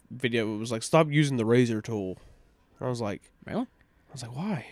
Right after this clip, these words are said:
Speaker 2: I mean, I don't use it a shit ton, but
Speaker 1: Again, I haven't watched the video. <laughs>
Speaker 2: Yeah.
Speaker 1: To be fair, but
Speaker 2: I don't use it a shit ton, but I do use it. <laughs>
Speaker 1: Yeah,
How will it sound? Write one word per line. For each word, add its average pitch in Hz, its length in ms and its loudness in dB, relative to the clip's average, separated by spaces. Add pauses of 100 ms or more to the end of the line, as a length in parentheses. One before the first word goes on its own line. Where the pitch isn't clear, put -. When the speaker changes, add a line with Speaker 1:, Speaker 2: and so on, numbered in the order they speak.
(100)
Speaker 2:
I - 40 -10
mean, 214 100 0
I 240 40 0
don't 156 120 0
use 165 140 -2
it 92 60 -10
a 92 40 -10
shit - 260 -4
ton, 95 300 -14
but 90 180 -8 (560)
Speaker 1:
Again, 147 300 6
I 139 140 10
haven't 135 180 8
watched 143 180 6
the 107 60 -6
video. 101 280 6 (140)
<laughs> - 160 -8
Speaker 2:
Yeah. 117 240 0
Speaker 1:
To - 60 -6
be 269 100 12
fair, 165 380 12
but 139 240 4 (260)
Speaker 2:
I 180 80 10
don't 240 140 12
use 208 120 10
it 151 60 4
a 127 60 0
shit 190 200 6
ton, 127 220 -2
but 123 100 0
I 127 60 4
do 156 140 10
use 123 280 2
it. 113 180 -10
<laughs> - 80 2
Speaker 1:
Yeah, 147 280 10